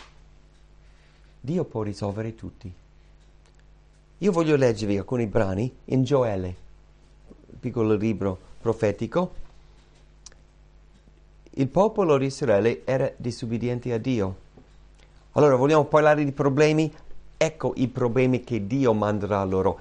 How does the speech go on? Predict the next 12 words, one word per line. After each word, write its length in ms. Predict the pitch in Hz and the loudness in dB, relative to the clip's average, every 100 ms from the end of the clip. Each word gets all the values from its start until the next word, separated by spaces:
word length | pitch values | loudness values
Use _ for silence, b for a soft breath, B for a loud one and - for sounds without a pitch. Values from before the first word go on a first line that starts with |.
| B | B
E 140 | - 139 | 2 4
non 240 | 147 156 | 4 2
sto 200 | - 165 | 2 2
leggendo 420 | 156 143 160 147 | 4 2 0 0
che 240 | 143 160 147 | 2 4 6
una 140 | 131 | 4
piccola 420 | - 165 147 123 | 2 -2 0 0
parte 480 | - 190 240 214 131 | 0 0 0 -2 -6
dei 160 | 104 95 | -6 -6
problemi. 580 | 104 92 98 90 87 - b | -4 -4 -6 -8 -10 -12 b
Ricordate, 640 | - 120 123 113 139 139 104 B | -8 -4 -4 0 0 0 -8 B
erano, 580 | - 127 120 117 107 - | 0 2 2 -2 -2 -10